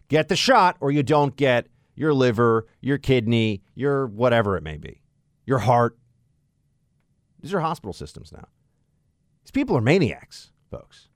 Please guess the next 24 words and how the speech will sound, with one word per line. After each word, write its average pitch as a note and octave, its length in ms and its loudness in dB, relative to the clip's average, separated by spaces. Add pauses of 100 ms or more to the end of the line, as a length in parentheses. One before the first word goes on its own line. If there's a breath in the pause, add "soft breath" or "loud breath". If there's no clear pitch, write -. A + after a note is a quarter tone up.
(1120)
I've A2 220 -4
had A2+ 180 -4
covid. G2+ 420 -2
How A3 140 0
many D4+ 140 0
of A#3 80 -4
you C4+ 60 -4
have A#3 100 -6
had A3+ 140 -4
covid? A#3+ 360 -10 (720)
I C#3+ 120 0
mean, D3 80 0
we, E3+ 100 0
we E3 160 2
had G#3+ 140 2
to F#3 80 0
go D#3+ 180 4
about D#3+ 220 2
our C#3+ 80 2
lives E3 500 2
and C3 100 -2
take D3 200 -2
risks, E3+ 440 0
and B2 320 -2